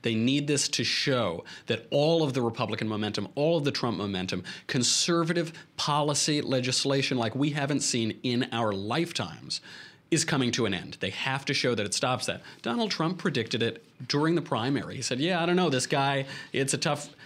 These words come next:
it's gonna be a tough race for him. He isn't a great candidate. He's a flawed candidate." This was before any of the sexual allegations came out. Just based on his appeal as a candidate, absent the dirty tricks, absent people coming out of the woodwork to accuse him of things,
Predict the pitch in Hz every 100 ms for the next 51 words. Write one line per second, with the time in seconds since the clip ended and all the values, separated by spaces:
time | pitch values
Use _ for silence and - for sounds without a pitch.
0 | - - 175 151 147 143 151 156 151 175
1 | 143 120 110 107 123 - 143 156 151 110
2 | 113 110 - 120 120 110 90 - - -
3 | 127 123 120 113 - 113 110 - - -
4 | - 240 269 - 143 - 107 147 117 101
5 | 104 113 95 90 - - 107 - 101 95
6 | 95 98 110 123 110 - 90 87 - -
7 | - 139 160 190 190 151 156 156 160 135
8 | 120 120 - - 156 151 135 - 117 -
9 | 135 120 - 120 127 127 127 123 127 127
10 | 98 85 - - - 113 127 127 131 -
11 | 113 110 98 - 185 139 - - - -
12 | 101 107 117 - 123 110 - - - 147
13 | 135 123 131 127 123 117 113 107 151 156
14 | 117 101 98 185 202 135 82 - -